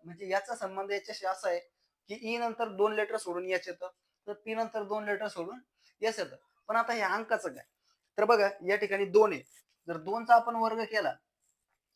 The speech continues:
तर दोनचा वर्ग किती येतो? तर चार येतो. आता चार म्हटल्यानंतर इथं काही संबंध लागत नाही. पुन्हा आपण नाही का घन करून बघू, बरोबर? क्यूब. तर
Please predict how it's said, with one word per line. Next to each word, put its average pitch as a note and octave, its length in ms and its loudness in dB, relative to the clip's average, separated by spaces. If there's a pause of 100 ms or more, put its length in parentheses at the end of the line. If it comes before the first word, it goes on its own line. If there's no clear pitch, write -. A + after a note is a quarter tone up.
(180)
तर D#3 40 -4
दोनचा G3+ 320 0
वर्ग A3+ 200 4
किती A3 220 -6
येतो? G#3 380 -4 (220)
तर F#3 40 -10
चार A3 300 4
येतो. G3 380 -6 (560)
आता - 260 2 (340)
चार A3 200 12
म्हटल्यानंतर F3+ 460 2
इथं G#3 200 -4
काही G3+ 140 -2
संबंध F3 320 -6
लागत F#3 300 4
नाही. F#3 120 -14
पुन्हा A3 260 0
आपण A3 200 -2
नाही A3 120 -4
का F#3+ 140 -20
घन D#3+ 220 -8
करून F3 320 -6
बघू, D3+ 180 -6 (640)
बरोबर? G3 300 -4 (540)
क्यूब. E3+ 260 -4 (1600)
तर G#3 160 -2